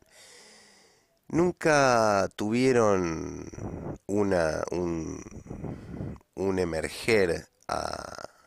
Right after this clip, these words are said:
a la vida pública que sea, eh, beneficiado por adulaciones y premios y demás. Vaya a saber uno por qué, ¿no? ¿Dónde estarán esos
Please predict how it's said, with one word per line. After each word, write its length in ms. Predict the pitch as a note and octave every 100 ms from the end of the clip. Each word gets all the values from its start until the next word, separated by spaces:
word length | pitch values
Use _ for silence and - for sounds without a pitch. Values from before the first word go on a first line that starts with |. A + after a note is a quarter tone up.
| _ _ _ -
a 160 | -
la 160 | D2+ D2+
vida 320 | D#2+ F2+ E2+
pública 720 | - - F#2+ G2 F#2+ F#2 F#2 E2+
que 160 | E2
sea, 680 | - - E2+ D#2+ D2+ C#2 C2 - - - - - - - - - - _ _ _ _ _ - C#2+
eh, 340 | C#2+ - - -
beneficiado 1120 | D#2+ F2 F2 - F2+ - - F#2 F#2 F2+ D#2+
por 440 | - D#2 D2+ C#2+ C2+ - - - D#2+ E2 D2+ D2+ -
adulaciones 1300 | - E2 E2 D2+ - F2 E2+ E2+ E2+ D#2 D2 C#2+ -
y 60 | D#2
premios 880 | - F2 F2 E2+ D#2 D2+ D2 D#2 -
y 60 |
demás. 400 | D2+ D2+ E2 D#2+
Vaya 240 | F#2+ D3 D3
a 40 |
saber 360 | - G#2+ A#2+ A#2+
uno 260 | B2 A2
por 240 | D#2+ E2 -
qué, 300 | - G#2+ -
¿no? 160 | F2+ G2
¿Dónde 320 | G#2+ A2+ F#2+
estarán 440 | - - F2+ G2+
esos 240 | F2 -